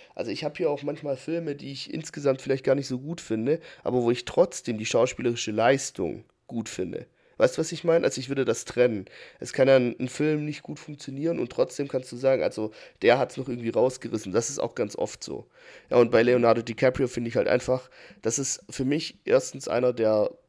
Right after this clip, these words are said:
der wirklich, ähm, ähm, besten Schauspieler, auch wenn wir jetzt hier kein Ranking machen.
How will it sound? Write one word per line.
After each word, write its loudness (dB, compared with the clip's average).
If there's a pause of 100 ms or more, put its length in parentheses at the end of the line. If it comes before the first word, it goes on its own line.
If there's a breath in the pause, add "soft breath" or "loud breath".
der 2
wirklich, -8
ähm, -4 (680 soft breath)
ähm, -4
besten -2
Schauspieler, 0 (240)
auch 0
wenn -2
wir 0
jetzt -2
hier -6
kein -2
Ranking -4
machen. -4